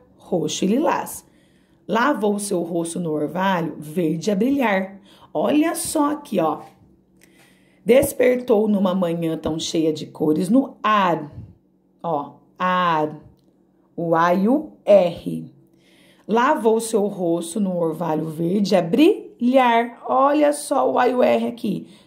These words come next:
Ar, brilhar. Rima, não rima, pessoal? Então, nós já encontramos, ó, vou até fazer um, um círculo aqui, se vocês quiserem circular também, podem circular. Ar e brilhar. Então, nós já encontramos a prime-, as primeiras palavras que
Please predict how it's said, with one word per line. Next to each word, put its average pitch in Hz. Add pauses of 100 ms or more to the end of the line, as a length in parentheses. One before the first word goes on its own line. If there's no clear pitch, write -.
(180)
Ar, 233 (200)
brilhar. 262 (220)
Rima, 349
não 226
rima, 262
pessoal? 214 (260)
Então, 208
nós 233
já 254
encontramos, 254
ó, 190
vou 170
até 214
fazer 277
um, 285 (640)
um 208
círculo 190
aqui, 165
se -
vocês -
quiserem 180
circular 165
também, 175 (380)
podem 233
circular. 247 (760)
Ar 208
e 349
brilhar. 254
Então, 208
nós 208
já 190
encontramos 247
a 294
prime-, 330
as 220
primeiras 233
palavras 262
que 403